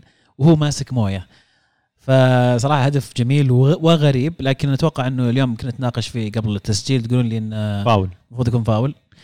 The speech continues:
Speaker 1: أنا ما بعد أشوف إن في قانون يقول ممنوع تكون مع-، يكون معك موية في الملعب.
Speaker 2: ما، ما في نص قانون يقول، آه، إنه ما تصير معك موية، ولكن أعتقد إنه دايمًا إذا كان في، آه، آه، ما أدري، صحح لي عبد الله، إذا كان في جسم غريب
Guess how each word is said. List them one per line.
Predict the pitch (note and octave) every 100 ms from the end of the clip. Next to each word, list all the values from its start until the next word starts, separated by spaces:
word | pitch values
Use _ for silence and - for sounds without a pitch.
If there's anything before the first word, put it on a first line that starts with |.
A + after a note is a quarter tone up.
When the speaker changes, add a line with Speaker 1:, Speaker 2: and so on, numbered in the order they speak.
| _ -
Speaker 1:
أنا | A#3
ما | F#3 D#3+
بعد | B2 A#2+
أشوف | B2+ A2
إن | A2+ G#2+
في | A2 A2+
قانون | - A2+ A2
يقول | G#2 A2
ممنوع | G2+ G2+ G#2+
تكون | F#2 -
مع-، | G#2+ F#2
يكون | G2 A2+
معك | F#2+ -
موية | G2+ F2+ F#2 _ _ -
في |
الملعب. | G2 F#2 D#2+ - C3
Speaker 2:
ما، | D3 D#3
ما | B2+ B2 C3+ C3+
في | D3 B2+
نص | B2+ C3 -
قانون | - A2 A2 B2 A2+
يقول، | G2+ G#2+ A2 G2 F2+ _
آه، | G#2 F#2 F#2
إنه | G2+ G2
ما | G2 G2
تصير | G#2 A2+
معك | G#2 F#2+ A#2
موية، | A2+ C3
ولكن | D3 G#2+ G#2+ - G#2+ G2+ E2+ _ _ -
أعتقد | G#2 - A#2
إنه | G#2+ G#2
دايمًا | G2+ A#2 G#2+
إذا | G2+ G2
كان | G2 A2+
في، | G#2+ A2 G#2 - -
آه، | F#2 F2+ E2 B1 G1+ G1+
آه، | - - - G1+ G1+ -
ما |
أدري، | A2 F#2+
صحح | G2+ - G#2+
لي | G2+
عبد | F#2+ G#2+
الله، | G2+
إذا | G2
كان | - G#2+
في | G#2
جسم | F#2+ - G2+
غريب | G#2 A2 G2